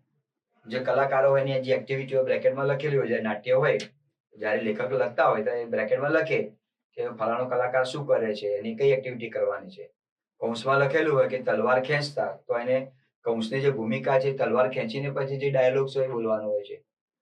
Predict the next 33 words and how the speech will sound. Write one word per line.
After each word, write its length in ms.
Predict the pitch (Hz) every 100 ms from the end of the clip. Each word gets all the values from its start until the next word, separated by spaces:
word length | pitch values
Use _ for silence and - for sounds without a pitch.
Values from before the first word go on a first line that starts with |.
| _ _ -
તો 60 | 156
આમાં 320 | - 143 151
પણ 160 | 175 175
એક 60 |
પ્રકારનો 320 | 170 - 170 175
સંવાદ 360 | 180 147 160 165
એવો 320 | 151 147 151 139
છે, 100 | 113 101
જે 140 | 127 127
એક્ટિવિટી 500 | - 156 160 147 139
જે 80 | 120 110
છે 60 | 120
એને 120 | 127
તમે 180 | 131 127
બ્રેકેટમાં 420 | 113 107 113 120 107
લખી 240 | 104 101
શકો. 180 | 101 -
અહીંયા 180 | 127 -
આપણે 180 | 135 139 139 - _ _ _ _ 117
એવું 300 | 131 151 135
માનીએ 380 | 135 165 143 113 - _ _
કે 80 | 131 127 - 139
અ 120 | 151 - 131
અને 140 | 131 135 131
બ 100 | 139 151
જે 100 | 160
છે 80 | 143 123
ને 80 | 123
એ 80 | 131 117
ગ્રામ 240 | 117 113
પંચાયતના 480 | 117 113 - - 110 110 104
ઓટલા 260 | 104 117 -
પર 100 | 110